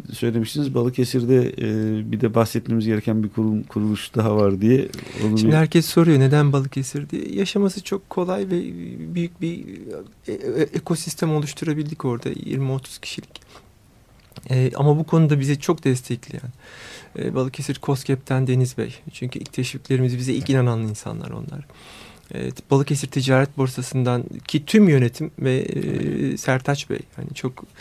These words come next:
Speaker 3: Sertaç
Speaker 2: çok
Speaker 3: Bey.
Speaker 2: değerli, e, çok değerli destekleri oldu. Ayrıca da bizim genç ekibe, yani şöyle söyleyeyim, e,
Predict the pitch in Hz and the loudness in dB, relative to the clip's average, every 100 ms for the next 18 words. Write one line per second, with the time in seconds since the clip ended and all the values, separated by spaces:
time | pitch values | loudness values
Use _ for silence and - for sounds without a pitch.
0 | - - - 156 156 151 143 135 131 147 | -18 -12 -4 -2 4 6 6 4 4 2
1 | - - _ - - - _ - 123 131 | 0 -10 _ -20 -20 -20 _ -6 -4 0
2 | 127 123 - - - - 160 151 143 147 | 0 -2 -2 -6 -4 -2 4 6 6 6
3 | 143 143 147 139 147 151 131 113 - - | 2 0 -2 0 2 4 2 0 -6 -8
4 | - - - 139 143 - 170 147 147 143 | -14 -20 -2 0 2 2 2 2 0 2
5 | 117 156 151 120 104 101 107 123 123 127 | 6 6 4 -2 -4 -2 0 2 2 -2
6 | - - - - 165 147 127 120 110 - | -8 -18 -4 0 2 2 0 0 -4 -6